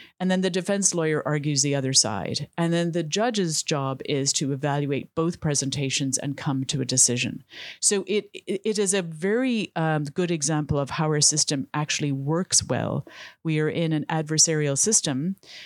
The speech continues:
where the judge is a neutral party and must decide which of these two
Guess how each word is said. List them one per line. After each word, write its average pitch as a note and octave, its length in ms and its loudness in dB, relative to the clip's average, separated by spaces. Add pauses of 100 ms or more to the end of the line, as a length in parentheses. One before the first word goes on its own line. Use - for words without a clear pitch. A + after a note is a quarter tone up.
(160)
where E3 140 -2
the D#3 120 -2
judge F3 320 0
is D#3+ 120 0
a D#3+ 60 0
neutral F#3 440 0
party D3+ 580 0 (240)
and D3 380 0
must E3+ 540 0
decide C#3+ 580 0
which A3 240 0
of E3+ 160 -2
these E3 300 2
two F3 580 2